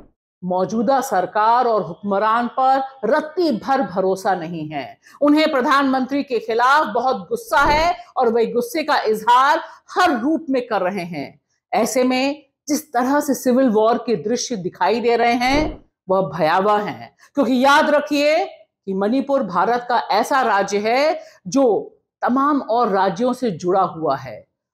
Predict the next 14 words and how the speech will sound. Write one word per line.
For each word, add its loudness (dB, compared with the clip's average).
और 2
इसकी 0
बानगी 2
इस -2
बात 2
से -4
मिलती -2
है 0
कि -2
लगातार 2
देश 0
की 0
राजधानी 2
में -2